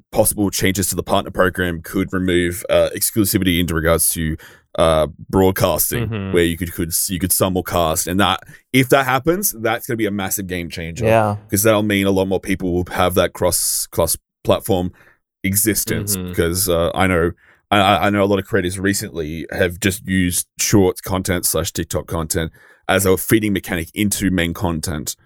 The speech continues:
Speaker 1: or at least, like, a slightly off platform to get your name out there. 'Cause that's,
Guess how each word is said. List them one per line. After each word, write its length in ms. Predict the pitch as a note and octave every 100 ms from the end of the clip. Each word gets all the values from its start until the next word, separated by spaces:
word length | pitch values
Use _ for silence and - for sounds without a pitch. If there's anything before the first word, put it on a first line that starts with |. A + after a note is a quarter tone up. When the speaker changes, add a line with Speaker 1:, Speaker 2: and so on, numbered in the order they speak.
| _ -
Speaker 1:
or 140 | G2
at 60 | F2+
least, 200 | E2 -
like, 180 | G#2+ - F#2+
a 40 |
slightly 300 | - A#2+ E2
off 200 | D#2+ G2
platform 460 | - F2+ - F2+ E2
to 100 | F#2+
get 140 | E2
your 100 | C2
name 200 | E2 E2+
out 120 | E2 -
there. 100 | E2
'Cause 160 | G2
that's, 220 | G#2+ G#2+